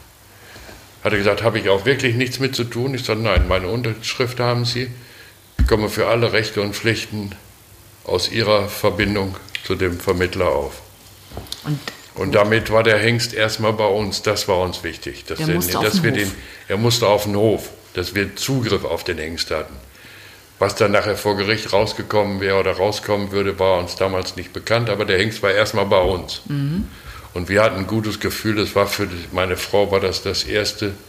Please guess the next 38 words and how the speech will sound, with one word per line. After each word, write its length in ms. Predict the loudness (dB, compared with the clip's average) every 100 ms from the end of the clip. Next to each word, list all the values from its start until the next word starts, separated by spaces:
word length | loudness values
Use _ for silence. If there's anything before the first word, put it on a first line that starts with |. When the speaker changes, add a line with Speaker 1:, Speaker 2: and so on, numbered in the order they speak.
| -20 -10
Speaker 1:
selbstständige 840 | 0 0 2 0 0 0 -4 -6
Jahr, 540 | -4 -2 0 0 -4 -12 -20 -8
der 120 | -4 0
erste 340 | 0 0 -2
Hengst, 400 | 0 0 0 -2 -6 -14 -20 -20 -20 -20 -20 -20 -20 -20 -20 -20 -20 -20 -12
äh, 200 | -10 -6
die 180 | -4 2
erste 340 | 2 4 2
Hengstrekrutierung, 1160 | 4 2 0 -2 -2 -2 -2 0 2 2 0 0
wenn 120 | 0
man 160 | 0 0
so 160 | 0
will. 240 | 2 0 0
Speaker 2:
Ja. 260 | -6 -6 -10 -14 -20 -20 -20 -20 -20 -20 -20 -20 -6
Speaker 1:
Anfang 380 | -4 -2 -2 0
achtundachtzig 720 | 0 -2 -2 -2 -2 -4 -6
ist 140 | -4 -4
Schwiegervater 640 | -4 -2 -2 2 2 2
gestorben 640 | 0 -4 -2 2 2 2 -2
und 260 | -2 -6 -12 -20 -20 -20 -20 -20 -12
im 120 | -4 2
Herbst 320 | 2 4 2
achtundachtzig 640 | 0 0 -2 -2 -2 -4
passierte 480 | -2 0 0 0 0
das. 240 | 0 0 -2
Das 220 | -2 2
war 120 | 2
ja 100 | 2
die 100 | 0
Vorbereitung 760 | 0 0 0 2 2 2 0 0
auf 160 | 0
die 120 | -4
neue 320 | -2 2 2 2
Saison 500 | -2 0 2 2 0
neunundachtzig, 720 | 2 2 0 -2 -4 -4 -2
auf 200 | -2 -2
ihre 180 | -2 0
erste 440 | 2 0 -2 -4